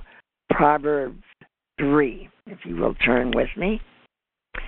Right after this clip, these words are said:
And I'm gonna read about trust, but I want you to look at the nuggets of gold that we have in this proverb that I'm just gonna read one through twelve. But on a separate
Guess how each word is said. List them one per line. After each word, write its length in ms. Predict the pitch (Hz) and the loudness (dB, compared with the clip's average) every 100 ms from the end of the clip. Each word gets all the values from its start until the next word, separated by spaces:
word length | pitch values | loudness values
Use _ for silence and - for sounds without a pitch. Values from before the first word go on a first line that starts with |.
| - - - | -16 -20 -6
And 120 | - 190 | 2 4
I'm 160 | 226 | 4
gonna 240 | 254 247 202 | 4 2 2
read 300 | 175 175 160 | 2 2 0
about 300 | 147 135 - | -2 -4 -4
trust, 440 | - - 151 156 156 - | -4 2 2 2 -2 -2
but 100 | 143 | 0
I 80 | 139 | 0
want 340 | 147 220 262 - | -2 -2 -2 -2
you 180 | 180 | 2
to 140 | 160 143 | 4 2
look 400 | 131 135 170 - | 0 0 0 0
at 80 | - | -4
the 80 | 135 | -2
nuggets 460 | 127 135 139 - - | 2 2 2 -6 -2
of 240 | 151 143 - | -2 -2 0
gold 520 | 143 131 120 - - - - _ | 2 2 0 -6 -10 -18 -20 _
that 180 | - 131 | -4 -2
we 220 | 131 131 | 2 0
have 540 | 131 - 147 135 131 127 - | 0 -2 2 2 2 -2 -6
in 200 | 127 127 | -6 -2
this 200 | 127 120 - - | 0 0 -2 -10
proverb 640 | - 139 127 117 104 101 - - - - - - - | 0 2 2 2 0 -2 -4 -16 -16 -14 -14 -8 2
that 100 | 143 | 4
I'm 120 | 139 | 4
just 180 | 147 - | 0 2
gonna 240 | 185 170 | 0 0
read 440 | 160 143 139 135 - - | 0 0 0 -4 -8 -4
one 360 | 131 139 131 - | 0 2 0 -2
through 160 | 151 143 - | -2 -2 0
twelve. 440 | 143 131 117 82 - _ 147 | 4 4 4 -2 -8 _ -2
But 280 | 180 139 - - - _ _ _ _ _ _ _ _ - - - - | 2 2 0 -14 -20 _ _ _ _ _ _ _ _ -14 -12 -12 -2
on 80 | 180 | 0
a 100 | 180 | 0
separate 200 | - 247 | 2 2